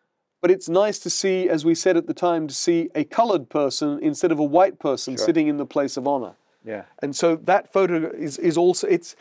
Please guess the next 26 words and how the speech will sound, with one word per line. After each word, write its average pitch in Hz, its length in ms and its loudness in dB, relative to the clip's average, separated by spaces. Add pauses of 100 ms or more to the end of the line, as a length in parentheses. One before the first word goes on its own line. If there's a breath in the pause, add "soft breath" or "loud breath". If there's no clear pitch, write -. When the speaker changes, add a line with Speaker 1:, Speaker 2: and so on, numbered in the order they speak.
(180 soft breath)
Speaker 1:
it, 190 200 -6
it 190 360 -6
records 175 440 2
an 156 80 2
historic 151 480 2
moment. 135 420 -6 (280)
Speaker 2:
Yeah. 104 100 -12
Speaker 1:
So 160 60 0
sometimes 214 480 4
the 175 60 -2
photos 165 440 4
record 147 400 2
really 175 320 0
historic 151 480 2
moments. 165 440 0
At 165 120 6
other 214 180 4
times, 185 340 0
though, 180 60 4
you 165 180 2
look 240 200 2
at - 60 -4
them 156 140 0
and 156 80 2
you 160 80 0
say, 160 240 2